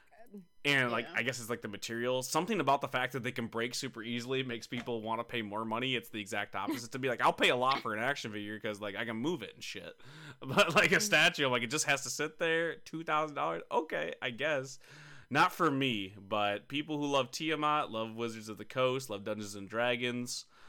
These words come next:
Speaker 2: uh, love really mean dragon ladies, you can, uh, you can pick up <laughs> this for two thousand dollars. You can pre-order it.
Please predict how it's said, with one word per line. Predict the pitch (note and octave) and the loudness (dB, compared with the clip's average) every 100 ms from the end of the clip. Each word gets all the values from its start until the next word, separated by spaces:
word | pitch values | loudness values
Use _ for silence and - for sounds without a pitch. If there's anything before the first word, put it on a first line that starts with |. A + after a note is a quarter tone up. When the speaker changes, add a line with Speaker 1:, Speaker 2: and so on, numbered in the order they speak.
| - - - | -20 -20 -12
Speaker 2:
uh, | - F#2+ F#2 F2+ F#2 F#2 G#2 - | -4 0 0 0 -4 -8 -14 -14
love | G#2 G#2 G#2 F#2+ | -2 0 0 -2
really | G#2 G#2+ G#2+ | -6 -4 -4
mean | G#2+ G#2+ G#2 G#2 G#2 G#2 - | -2 -2 -2 -4 -6 -10 -6
dragon | G#2+ G2+ G#2+ A2 | 0 0 0 -2
ladies, | A2 A2+ A#2 A#2 - - - | 0 -2 -2 -6 -6 -8 -8
you | G2+ G2+ | -8 -6
can, | G#2+ G2+ | -6 -4
uh, | G2 G2 F#2+ F#2+ | -4 -4 -6 -8
you | G2 | -10
can | G#2 | -10
pick | - A2+ - | -8 -8 -4
up | G2+ G2+ - | -4 -4 -8
<laughs> | |
this | G#2 G#2 - - | -10 -4 0 0
for | - F#2 | 0 -10
two | - | -8
thousand | A#2 A2+ A2 | -4 -2 -2
dollars. | G#2 F#2 G#2+ | -6 -6 -6
You | C#3+ | -6
can | F3 | -6
pre-order | - B3 F#3 C3 G#2+ | -2 4 6 6 2
it. | G#2+ | -2